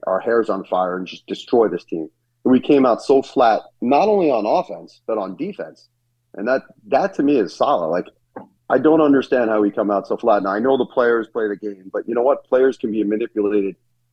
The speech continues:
mentally to, to be better at what they do. I honestly feel that way. So that was the biggest disappointment, is that, you know, where's the heart in this team?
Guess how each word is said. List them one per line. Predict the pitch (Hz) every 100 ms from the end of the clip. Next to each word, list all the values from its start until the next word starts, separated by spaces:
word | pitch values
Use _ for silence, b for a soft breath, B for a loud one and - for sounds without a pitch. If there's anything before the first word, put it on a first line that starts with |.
| -
mentally | 87 135 143 110 90 90 _
to, | - 101 95 92 90
to | 110
be | 104
better | 104 113 95
at | 92
what | 95
they | 92 82
do. | 104 80 -
I | 110 120
honestly | 110 -
feel | 92 101
that | 87 73
way. | 78 - _ _ _ _
So | - 104 98 98 101 - -
that | 92 131 156
was | 131
the | 110
biggest | 95 131 127 120
disappointment, | - 104 - - 107 98 101 92
is | 90
that, | 104 98 - _ -
you | 113
know, |
where's | 107 135 156
the | -
heart | - 139 -
in | 85
this | 82
team? | - 90 78